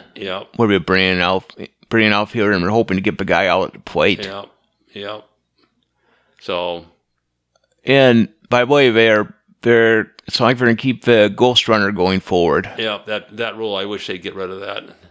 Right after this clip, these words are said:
Speaker 1: And if they play doubleheaders, I do not like seven inning doubleheaders either.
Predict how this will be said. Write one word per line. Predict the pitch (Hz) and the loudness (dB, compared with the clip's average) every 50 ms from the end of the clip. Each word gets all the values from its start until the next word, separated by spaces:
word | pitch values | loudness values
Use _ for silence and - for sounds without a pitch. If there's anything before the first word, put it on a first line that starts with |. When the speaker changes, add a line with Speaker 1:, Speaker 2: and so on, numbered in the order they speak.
| _ _ - | _ _ -14
Speaker 1:
And | 90 87 85 85 87 90 90 90 87 _ _ _ _ _ _ _ _ _ _ _ - | -10 -10 -10 -10 -12 -16 -18 -20 _ _ _ _ _ _ _ _ _ _ _ _ -18
if | 95 - | -10 -8
they | 101 95 | -8 -6
play | - 113 107 | -6 -6 -6
doubleheaders, | 98 104 101 98 101 95 101 95 95 92 90 87 85 | -4 -6 -6 -6 -8 -10 -8 -6 -6 -6 -6 -6 -10
I | 85 | -10
do | 90 90 | -10 -10
not | 90 92 92 95 101 | -10 -8 -8 -8 -8
like | 98 90 | -10 -12
seven | - - 101 95 90 92 | -12 -10 -10 -10 -10 -10
inning | 90 90 90 87 85 | -10 -10 -10 -10 -10
doubleheaders | 87 87 85 85 85 90 87 82 85 85 85 85 | -10 -8 -8 -8 -8 -8 -10 -10 -10 -12 -12 -12
either. | 87 82 82 85 85 85 | -12 -12 -10 -12 -14 -16